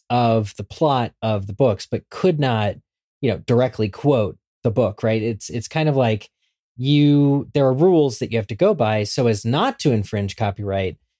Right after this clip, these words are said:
and you can summarize or add your own kind of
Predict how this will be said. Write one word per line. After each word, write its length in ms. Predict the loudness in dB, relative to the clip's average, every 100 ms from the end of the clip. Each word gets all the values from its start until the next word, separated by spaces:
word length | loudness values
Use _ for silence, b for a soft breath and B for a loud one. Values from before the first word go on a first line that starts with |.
| _ _ -4
and 560 | -2 0 0 -2 -2
you 140 | -2 0
can 420 | -2 -2 -4 -6
summarize 1080 | -4 -2 2 2 2 0 0 0 -4 -10 -6
or 380 | -2 0 0 -2
add 300 | -2 -2 0
your 160 | 2
own 240 | 2 2 -2
kind 320 | -4 -4 -2
of 240 | -2 -4